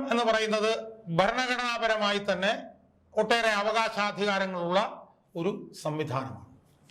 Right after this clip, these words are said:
ആ സംവിധാനം എന്ന് പറയുന്നത് ഭരണപക്ഷത്തിൻ്റെ തെറ്റായ നയങ്ങൾ, ജനവിരുദ്ധമായിട്ടുള്ള നയങ്ങൾ, തെറ്റായ നടപടികൾ, അവയെല്ലാം തന്നെ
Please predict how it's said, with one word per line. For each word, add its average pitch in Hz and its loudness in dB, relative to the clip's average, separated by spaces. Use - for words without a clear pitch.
ആ 214 6
സംവിധാനം 233 2
എന്ന് 214 4
പറയുന്നത് 196 2
ഭരണപക്ഷത്തിൻ്റെ 220 2
തെറ്റായ 214 4
നയങ്ങൾ, 208 2
ജനവിരുദ്ധമായിട്ടുള്ള 196 0
നയങ്ങൾ, 196 2
തെറ്റായ 202 2
നടപടികൾ, 196 2
അവയെല്ലാം 208 2
തന്നെ 196 0